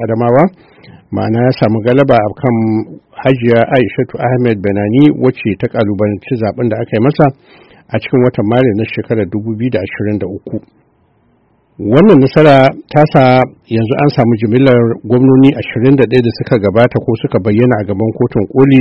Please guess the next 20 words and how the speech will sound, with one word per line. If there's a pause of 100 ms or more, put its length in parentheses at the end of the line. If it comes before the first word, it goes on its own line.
(140)
ta
Najeriya,
wacce
kuma
ta
yanke
hukunci
a
kansu. (880)
Idan
ka
dubi
alƙalumar
yawan
gwamnonin
da
suka
gabata
a
gaban